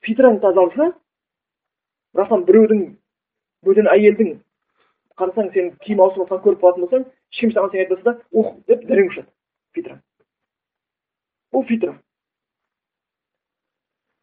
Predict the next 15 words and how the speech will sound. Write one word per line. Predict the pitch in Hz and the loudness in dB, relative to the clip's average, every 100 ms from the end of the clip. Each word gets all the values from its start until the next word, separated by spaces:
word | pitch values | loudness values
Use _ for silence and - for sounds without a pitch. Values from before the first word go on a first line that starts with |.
| _ | _
Адам | - 208 254 | 2 4 6
баласы | 247 240 269 277 - - | 6 6 2 0 -2 0
оны | 190 233 233 | 4 4 2
қабылдамауға | 185 190 190 190 233 240 _ _ _ _ _ | -2 -2 -2 -2 -4 -8 _ _ _ _ _
тиісті. | 196 - - - _ _ _ _ _ _ | -20 -14 -16 -16 _ _ _ _ _ _
Сол | 185 196 | -4 -2
үшін | 233 208 | -6 -10
көбінесе | - 196 175 160 196 190 - | -6 -6 -6 -10 -8 -8 -12
мұнкардан | 165 165 165 147 - 156 180 208 - _ _ _ _ _ _ _ | -20 -16 -12 -12 -10 -10 -10 -16 -20 _ _ _ _ _ _ _
адам | - 165 160 | -12 -10 -8
баласы | 139 131 - 175 | -8 -8 -10 -16
қайтаруға | 151 147 151 147 - _ | -16 -14 -14 -14 -16 _
тиісті. | 135 131 - 175 _ _ - | -20 -18 -14 -14 _ _ -18
Шайтанның | - 160 160 151 220 - - | -10 -10 -10 -12 -12 -8 -6
ең | 226 208 | -4 -4